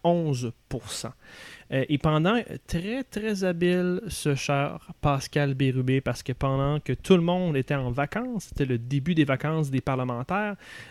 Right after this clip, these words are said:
ben Bérubé est comme Denis. Ils prennent pas de vacances, ces deux-là. Je pense que c'est pour ça qu'ils ont fait une entrevue ensemble, parce que justement, Pascal est sorti, euh, dès le début des vacances, euh, des parlementaires pour pos-, proposer une commission,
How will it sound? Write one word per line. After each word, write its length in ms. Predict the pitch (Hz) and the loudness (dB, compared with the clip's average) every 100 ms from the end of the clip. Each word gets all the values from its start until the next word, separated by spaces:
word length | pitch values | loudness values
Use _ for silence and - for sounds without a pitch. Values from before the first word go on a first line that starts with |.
| - | 0
ben 180 | 135 131 | 2 4
Bérubé 460 | 156 143 135 175 | 4 4 4 4
est 80 | - | 4
comme 220 | 139 147 | 4 6
Denis. 320 | 139 135 123 - - | 6 4 2 -4 -6
Ils 120 | 151 | -4
prennent 320 | - - 143 | -2 0 0
pas 140 | 131 151 | 2 2
de 80 | 131 | 4
vacances, 400 | 127 135 135 - | 2 2 0 0
ces 100 | 131 | 0
deux-là. 240 | 117 117 | 2 0
Je 100 | - | -2
pense 200 | 139 131 | -4 -2
que 100 | 135 | -2
c'est 140 | - | -2
pour 160 | 123 117 | -4 -4
ça 100 | 151 | -4
qu'ils 140 | - | -2
ont 60 | 120 | -4
fait 180 | 123 - | -6 -4
une 100 | 123 | -4
entrevue 380 | 120 123 117 120 | -2 -2 -2 -2
ensemble, 400 | 107 - 160 180 - - - | -4 -2 -2 -4 -10 -18 -2
parce 220 | 147 135 | -2 0
que 120 | - | 4
justement, 560 | 135 156 - 139 123 135 | 4 4 2 2 4 2
Pascal 640 | 143 123 120 - 131 143 143 - - - | 2 0 -2 0 0 0 -4 -10 -20 -4
est 120 | 139 | 0
sorti, 960 | 127 - - 131 113 - - 151 160 151 | 0 0 -2 -2 -4 -8 -4 0 2 4
euh, 340 | 127 117 117 | 6 6 4
dès 140 | 113 160 | 6 8
le 60 | |
début 200 | 139 139 | 6 2
des 140 | 165 143 | 2 2
vacances, 680 | 123 127 131 139 139 - - | 2 -2 -4 -4 -6 -8 -4
euh, 340 | 113 104 101 | -4 -2 -4
des 100 | 117 | -2
parlementaires 680 | 127 123 113 104 139 143 147 | 0 0 0 -2 2 2 2
pour 120 | 127 | -2
pos-, 360 | - 131 123 - | -2 0 0 -2
proposer 520 | - 151 147 127 123 - | -2 0 2 0 -2 -4
une 180 | 135 113 | -4 -2
commission, 560 | - 170 151 170 175 | 0 0 0 -4 -6